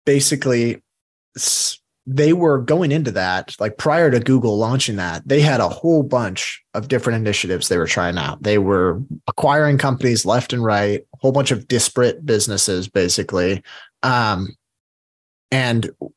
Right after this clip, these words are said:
it was kind of this come to Jesus moment when he said, "Okay, you know what? It's time to rein in our focus." And he actually had an inter-, or he had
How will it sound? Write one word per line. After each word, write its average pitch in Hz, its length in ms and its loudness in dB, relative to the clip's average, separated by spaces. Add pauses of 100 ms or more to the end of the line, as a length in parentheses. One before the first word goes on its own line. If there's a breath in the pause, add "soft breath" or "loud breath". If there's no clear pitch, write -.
(120)
it 139 60 4
was 120 120 2
kind 139 160 0
of 127 60 0
this 110 120 0
come 139 220 0
to 120 60 2
Jesus 113 360 2
moment 110 440 -2
when 107 580 -2
he - 160 -2
said, 123 240 2
"Okay, 117 240 2
you 113 100 0
know 113 80 0
what? 107 220 0
It's 120 140 -2
time 120 260 0
to 120 140 -2
rein 107 240 0
in 107 120 0
our 92 120 0
focus." 104 640 0
And 120 120 0
he 127 100 2
actually 131 360 2
had 117 200 0
an 110 120 -4
inter-, 139 380 2 (100)
or 110 140 0
he 127 160 -2
had 131 500 0